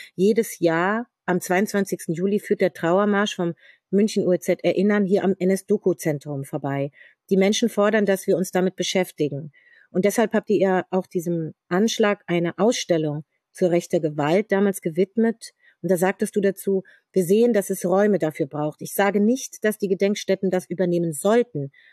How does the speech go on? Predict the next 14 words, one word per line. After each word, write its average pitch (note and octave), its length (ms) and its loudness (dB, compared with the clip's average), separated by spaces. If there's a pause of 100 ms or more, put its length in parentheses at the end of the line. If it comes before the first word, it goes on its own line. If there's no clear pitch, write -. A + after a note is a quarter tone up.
(240)
Aber E3 240 0
wir, G#3+ 300 2
das E3 180 -2
N-S-Doku-Zentrum, F3 1200 -2
ist - 180 -6
der C#3 120 0
Ort, F#3+ 300 2
an F3 100 -2
dem F3 220 0
die E3 180 -4 (380)
Nazi-Ideologie G#3 960 0
erdacht A#3 380 -2
wurde. C#3+ 380 -4 (160)
Natürlich, F#3+ 640 -2